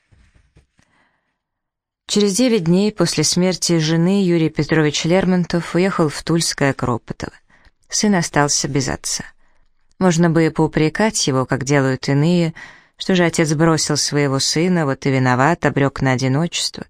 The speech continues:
Можно и позлословить по поводу его отцовства. На самом-то деле, уехав в Кропотово, отец потребовал к себе сына.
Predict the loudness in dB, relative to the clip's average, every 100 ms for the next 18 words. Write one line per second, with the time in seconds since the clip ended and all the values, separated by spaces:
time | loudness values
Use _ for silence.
0 | _ _ _ _ _ -4 0 2 2 2
1 | 2 2 0 0 0 0 -2 -2 0 0
2 | 2 0 0 -2 -2 -4 -4 -4 -8 -10
3 | _ -20 -20 _ _ _ -6 -2 0 0
4 | 0 0 2 2 2 2 2 0 -2 -8
5 | -4 -2 -2 -4 0 2 2 -2 -20 _
6 | -6 -2 -2 0 0 2 0 2 0 0
7 | 0 -4 -2 -2 -2 -4 -8 -10